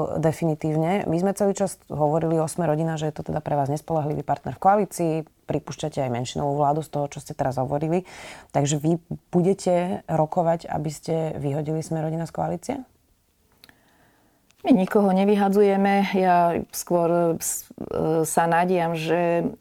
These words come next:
Speaker 2: e, sa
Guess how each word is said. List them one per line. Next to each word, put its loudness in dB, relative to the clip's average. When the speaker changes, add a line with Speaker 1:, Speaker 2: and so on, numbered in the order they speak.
Speaker 2:
e, -4
sa 0